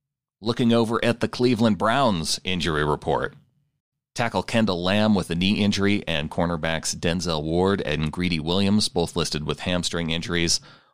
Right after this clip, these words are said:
All three of those players were limited participants in practice all week and are questionable for Sunday's game. And so I think one of the big questions is, will the Browns have their starting corners back in this game against Seattle? If I had to guess,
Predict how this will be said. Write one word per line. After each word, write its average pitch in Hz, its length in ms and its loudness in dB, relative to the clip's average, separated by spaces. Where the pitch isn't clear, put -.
All 110 100 2
three 110 200 2
of 107 80 4
those 101 180 2
players 101 420 0
were 85 200 2
limited 92 480 0
participants 90 680 0
in 78 140 -2
practice 87 500 -2
all 80 240 0
week 104 380 -2
and 90 280 -2
are 80 120 -2
questionable - 880 -4
for - 140 -10
Sunday's 69 400 -2
game. 57 320 -6
And 120 100 -4
so 131 140 2
I 117 40 2
think 120 220 -2
one 120 140 2
of 110 80 2
the 104 60 2
big 95 180 0
questions 98 640 0
is, 104 400 0
will 101 200 0
the 92 80 0
Browns 90 540 0
have 95 300 -2
their 92 160 0
starting 95 360 0
corners 92 460 0
back 90 340 -6
in 101 80 0
this 101 220 0
game 90 300 -2
against 80 340 -2
Seattle? 92 560 0
If - 140 -14
I 110 120 -2
had 127 160 0
to 123 60 2
guess, 104 600 -4